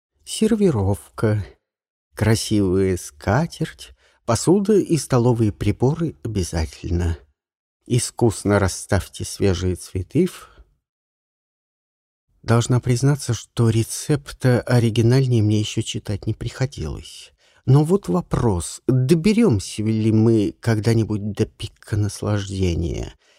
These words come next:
Я имею в виду тот момент, когда на столе искусно расставляется, собственно, ужин. Ага, вот оно. Райская птица под соусом лямур.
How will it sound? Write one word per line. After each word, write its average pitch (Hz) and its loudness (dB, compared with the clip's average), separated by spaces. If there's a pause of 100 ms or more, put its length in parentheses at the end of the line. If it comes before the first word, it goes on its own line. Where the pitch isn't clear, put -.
Я 127 4
имею 127 4
в - -14
виду 135 -2
тот 127 -2
момент, 135 2
когда 113 0
на 117 2
столе 165 -2
искусно - -6
расставляется, 117 -4
собственно, 104 -4 (180)
ужин. 82 -6 (580)
Ага, 101 2
вот 92 -2
оно. 82 0 (600)
Райская 123 2
птица - -6
под 147 -4
соусом 117 0
лямур. 82 -2